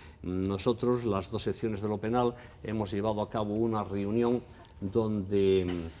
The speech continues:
mm, hemos tratado de unificar los criterios en materia de indultos y de recursos de amparo ante el Tribunal Constitucional. ¿Qué pasa con esto? Pues, mm, lo primero que tiene que saber la sociedad es que, mm,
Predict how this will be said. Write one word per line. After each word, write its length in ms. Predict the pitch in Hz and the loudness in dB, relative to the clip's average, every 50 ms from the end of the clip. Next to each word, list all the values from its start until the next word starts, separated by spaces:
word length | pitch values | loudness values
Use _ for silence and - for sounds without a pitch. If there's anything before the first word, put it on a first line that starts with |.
| - - - - - | -18 -18 -18 -12 -8
mm, 840 | 104 95 92 92 92 92 90 90 87 87 85 85 85 82 80 95 - | -4 -4 -2 -2 -2 -2 -4 -4 -4 -6 -8 -8 -10 -10 -10 -4 -2
hemos 240 | 123 117 123 120 - | 0 2 0 0 0
tratado 420 | - 117 101 - 131 127 131 123 | -4 -4 -2 0 2 4 4 4
de 140 | 110 113 123 | 4 4 4
unificar 560 | 135 143 131 110 - 110 - 123 123 123 123 | 6 4 4 2 0 0 2 2 2 2 2
los 180 | 117 127 143 - | 0 0 0 0
criterios 560 | - 120 107 - - 123 117 120 120 117 - | -2 -2 -2 2 2 4 4 4 2 2 -2
en 160 | 113 110 107 | -6 -4 -4
materia 500 | 104 101 101 - - 120 117 123 127 123 107 | -4 -4 -2 2 2 4 6 4 4 4 0
de 120 | 95 104 | -2 -2
indultos 640 | 104 104 107 127 147 131 - - 135 147 147 - - - - - - - - - - | -2 -2 2 4 2 2 4 2 0 0 0 -4 -12 -18 -20 -20 -20 -20 -18 -4 0
y 320 | 120 131 147 151 - 113 | 2 2 2 2 -2 -2
de 140 | 110 113 113 | -2 -2 -2
recursos 500 | 107 107 104 95 - 131 123 - 135 117 | -2 -2 -6 0 0 0 0 2 0 0
de 60 | 117 | 2
amparo 360 | 110 107 101 - 123 120 123 | 0 -2 -2 -2 0 2 2
ante 200 | 117 113 110 110 | 2 2 0 -2
el 80 | 104 92 | -4 -2
Tribunal 380 | - 98 95 98 107 110 107 - | -4 -6 -4 -4 -4 -6 -6 -6
Constitucional. 580 | 110 92 - - 95 87 - 92 82 80 76 - - - - - - - - - - - - - - | -6 -8 -4 -4 -6 -4 -4 -6 -8 -8 -10 -14 -18 -20 -20 -20 -20 -20 -20 -20 -20 -20 -20 -6 4
¿Qué 120 | - 175 | 4 4
pasa 240 | 170 185 170 - 170 | 4 4 0 0 -2
con 180 | 165 165 170 175 | 0 4 4 4
esto? 380 | 165 - - - 101 87 76 - - - - - - - | 4 4 0 -6 -6 -6 -6 -12 -20 -20 -20 -20 -8 0
Pues, 240 | 123 120 113 113 120 | 2 2 2 2 -6
mm, 400 | - 117 107 104 98 95 85 107 | -10 -8 -8 -8 -8 -8 -2 -2
lo 80 | 131 131 | -2 0
primero 300 | - 147 160 196 190 160 | 2 2 2 4 4 4
que 60 | 139 | 2
tiene 240 | 117 123 120 117 107 | 4 4 2 2 2
que 80 | 101 | 0
saber 260 | 95 - 107 90 98 98 | -4 -4 -4 -4 -2 -4
la 80 | 95 | -4
sociedad 580 | 95 - 98 - - 107 113 123 123 123 - - - - - - - - - | -4 -6 -8 -4 -2 2 2 2 2 2 -2 -12 -18 -20 -20 -20 -20 -20 -8
es 240 | - 113 120 120 - | -2 -2 0 0 -2
que, 380 | - - - - 131 131 131 127 | -10 -8 0 4 4 6 6 4
mm, 1160 | 113 101 101 101 95 92 92 87 80 73 85 - - 92 - - - - - - - - 127 | 2 -2 -4 -4 -4 -4 -6 -6 -8 -10 -10 -12 -14 -16 -18 -18 -20 -20 -20 -18 -8 -2 2